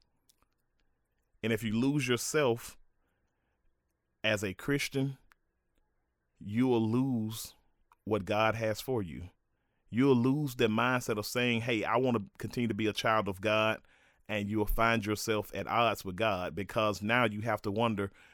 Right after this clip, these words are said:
"Why is God putting me through this? Did God do this to me?" You know, there are many people who we study about in the Bible, and it makes me wonder,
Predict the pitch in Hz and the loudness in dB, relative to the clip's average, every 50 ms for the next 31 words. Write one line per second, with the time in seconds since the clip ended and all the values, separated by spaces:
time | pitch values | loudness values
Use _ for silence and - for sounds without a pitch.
0 | _ _ - 98 117 131 147 143 139 117 110 107 131 131 131 120 110 - - 117 | _ _ -6 -4 -2 0 0 0 -2 -2 -2 -4 -4 -4 -4 -6 -6 -6 -6 -6
1 | 117 120 113 113 - - 123 113 95 82 76 69 - - - - - _ _ _ | -4 -6 -6 -8 -8 -8 -8 -6 -8 -10 -12 -14 -14 -14 -16 -16 -20 _ _ _
2 | _ _ _ _ _ _ - 92 117 110 98 104 120 131 147 147 131 120 117 131 | _ _ _ _ _ _ -6 -2 -2 -2 0 0 2 2 2 2 0 0 -2 -2
3 | 135 135 135 135 - - 143 127 120 123 131 135 135 - _ _ _ _ _ _ | -2 -2 -2 -4 -4 -4 -2 -2 0 0 0 -2 -4 -8 _ _ _ _ _ _
4 | _ _ _ _ _ _ _ _ _ _ _ - 110 123 131 135 127 120 110 104 | _ _ _ _ _ _ _ _ _ _ _ -4 -2 0 2 4 4 2 2 2
5 | 113 131 156 139 107 110 123 143 151 147 135 - - 143 127 - 110 104 117 110 | 2 4 4 4 4 4 2 2 2 0 -2 -2 -4 -6 -4 -2 -2 -2 0 0
6 | 107 110 107 - - - 117 110 107 104 98 90 92 98 95 90 92 95 92 87 | -2 -2 -2 -4 -4 0 0 0 2 0 0 0 0 0 0 0 -2 -4 -4 -2
7 | 98 90 80 78 73 67 85 92 95 - _ _ - 110 113 107 110 127 131 123 | -4 -4 -4 -4 -8 -10 -10 -12 -12 -14 _ _ -4 -2 0 2 2 0 0 0
8 | - 123 120 113 107 101 101 117 120 113 101 87 92 98 98 | -2 -4 -4 -4 -4 -2 0 2 2 2 2 0 -4 -6 -6